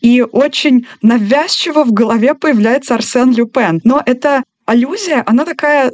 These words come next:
знаете, шиворот на выворот просто. Потому что, хотя м, наш Арсен пытается играть в детектива, за это он отхватывает по полной просто.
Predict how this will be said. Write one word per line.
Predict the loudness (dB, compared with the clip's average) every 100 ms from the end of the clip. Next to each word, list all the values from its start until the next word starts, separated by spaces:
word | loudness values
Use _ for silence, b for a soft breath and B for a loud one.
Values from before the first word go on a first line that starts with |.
| -2
знаете, | 0 0 0 -4
шиворот | 0 -2 -2 -2
на | 0 0
выворот | 0 0 0 -4 -4
просто. | -2 -2 -2 -6 -6 -6 -14 -8
Потому | 0 0 0
что, | -2 -2 -2
хотя | -2 -6 -2 0 0 -2
м, | 0 -2 2
наш | 2 2 -2
Арсен | -6 -6 -4 0 0
пытается | 0 -2 -2 -2 -2
играть | 0 -2
в | -4
детектива, | -4 -4 -6 -4 -2 -2 -2
за | -4 0
это | 0 0 2
он | 2
отхватывает | 0 -4 -4 -4 -2 0 0 -2
по | -6
полной | -4 -2 0 2 0
просто. | 0 -2 -2 -6